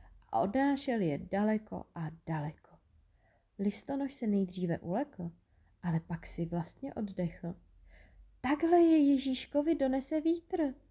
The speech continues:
jinak bych si ještě jednou nohy uběhal a kdo ví,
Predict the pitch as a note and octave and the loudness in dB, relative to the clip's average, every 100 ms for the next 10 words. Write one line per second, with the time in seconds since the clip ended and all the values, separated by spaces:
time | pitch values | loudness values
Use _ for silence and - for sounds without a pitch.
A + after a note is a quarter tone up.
0 | - _ - G#3 A#3 A#3+ G#3 A3 - A3+ | -20 _ -4 2 4 4 2 -2 -2 0
1 | G3+ - - F3+ F3 F#3+ A3+ A3 G#3+ F#3 | 2 0 -2 0 2 2 2 2 2 2
2 | G3+ F#3+ F#3+ F#3+ G#3+ A3+ A#3 - - - | 0 -2 -2 0 0 -2 -6 -14 -20 -12
3 | - F3+ E3+ D#3+ D#3 F3 A#3 | -6 -2 0 0 0 0 -2